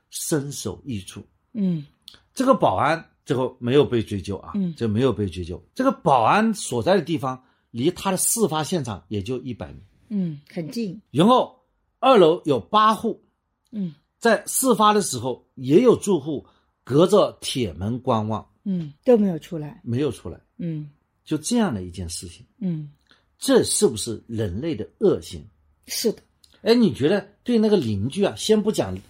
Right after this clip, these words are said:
Speaker 1: 保安，先讲这个邻居，你觉得邻居有什么好谴责的？一个凶手正在杀一个人，我也怕，我也没有练过空手道。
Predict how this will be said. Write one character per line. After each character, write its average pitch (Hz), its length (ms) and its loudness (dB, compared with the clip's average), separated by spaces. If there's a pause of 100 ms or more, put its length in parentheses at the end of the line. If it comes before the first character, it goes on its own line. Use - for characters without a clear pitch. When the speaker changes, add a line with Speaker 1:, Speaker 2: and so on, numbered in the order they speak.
(140)
Speaker 1:
保 90 140 -4
安， 110 260 -6 (160)
先 240 180 0
讲 185 160 0
这 170 80 -2
个 170 80 2
邻 117 180 0
居， 160 200 -4 (200)
你 160 80 -2
觉 254 120 4
得 262 100 4
邻 147 360 4
居 196 100 0
有 247 100 8
什 135 140 -4
么 117 60 -4
好 127 100 -2
谴 90 260 -10
责 82 120 -14
的？ 73 100 -20 (280)
一 190 120 0
个 214 100 4
凶 190 280 0
手 135 140 -6
正 156 180 -8
在 127 100 -6
杀 156 260 -4
一 156 60 -4
个 143 140 -2
人， 95 140 -6 (320)
我 151 380 0
也 226 180 2
怕， - 360 -12
我 160 160 0
也 240 60 2
没 196 160 0
有 196 80 4
练 190 220 0
过 147 120 0
空 180 240 -8
手 113 160 -6
道。 107 280 -10